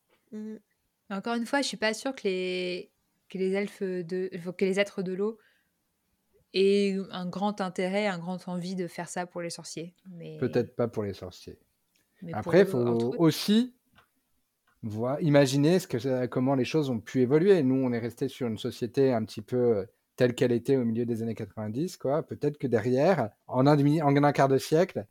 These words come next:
Speaker 3: les choses ont évolué et il y a plus d'interactions possibles et, euh, et justement,
Speaker 2: Quand
Speaker 3: euh,
Speaker 2: Hermione est devenue ministre de la magie, <laughs> tout, tout, tout a changé.
Speaker 1: Peut-être que, euh, que les sorciers ne s'intéressent pas aux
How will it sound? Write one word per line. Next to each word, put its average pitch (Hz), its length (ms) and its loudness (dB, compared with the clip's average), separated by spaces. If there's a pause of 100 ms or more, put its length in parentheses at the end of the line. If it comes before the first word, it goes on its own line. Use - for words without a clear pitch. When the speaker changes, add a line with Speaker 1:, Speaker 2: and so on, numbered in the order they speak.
(180)
Speaker 3:
les 135 140 8
choses 156 280 6
ont 160 60 8
évolué 139 560 8
et 160 80 8
il 127 60 4
y 120 40 4
a 117 60 4
plus 143 220 -2
d'interactions 127 600 0
possibles 151 580 2
et, 117 160 4
euh, 104 160 -2 (260)
et 120 100 -4
justement, 113 420 -6
Speaker 2:
Quand 196 180 -2
Speaker 3:
euh, 233 40 6
Speaker 2:
Hermione 226 360 4
est 190 80 0
devenue 208 480 4
ministre 185 420 -2
de 175 100 -4
la 170 80 -4
magie, 175 440 -2 (100)
<laughs> 175 100 -4
tout, - 200 -2
tout, - 600 -8
tout - 100 -8
a 180 60 -2
changé. 185 340 -4 (160)
Speaker 1:
Peut-être 311 420 0
que, - 100 -6
euh, 214 1120 4 (120)
que 226 240 -2
les 196 240 -2
sorciers 277 1040 0
ne 240 160 0
s'intéressent 208 760 -4
pas 220 420 4
aux 175 540 -8